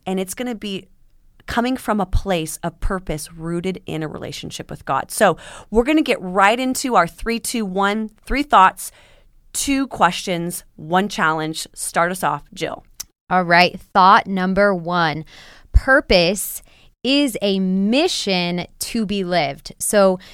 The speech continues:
Speaker 2: you know, one of the quickest misconceptions is that, you know, if we're not in a vocation or doing something specific, that we have no purpose, right? We've all felt that. Like, I've literally felt that.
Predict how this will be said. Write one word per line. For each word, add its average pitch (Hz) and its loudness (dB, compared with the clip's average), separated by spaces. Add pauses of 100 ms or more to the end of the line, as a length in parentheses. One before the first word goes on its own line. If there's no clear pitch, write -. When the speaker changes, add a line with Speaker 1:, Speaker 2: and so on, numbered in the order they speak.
(140)
Speaker 2:
you 226 0
know, 214 4
one 208 2
of 208 2
the 214 4
quickest 214 -2
misconceptions 180 -4
is 175 -6
that, 165 2 (400)
you 180 -6
know, 165 -2
if 165 -8
we're 180 -2
not 190 4
in 190 -2
a 180 -2
vocation 170 -2
or 165 -2 (480)
doing 190 2
something 180 -2
specific, 175 -4
that 160 -4
we 180 -4
have 160 0
no 160 -4
purpose, - -4
right? 160 -4
We've 175 -2
all 165 4
felt - -6
that. 135 -6
Like, 151 -10
I've 160 0 (140)
literally 151 -8
felt 139 -8
that. 156 0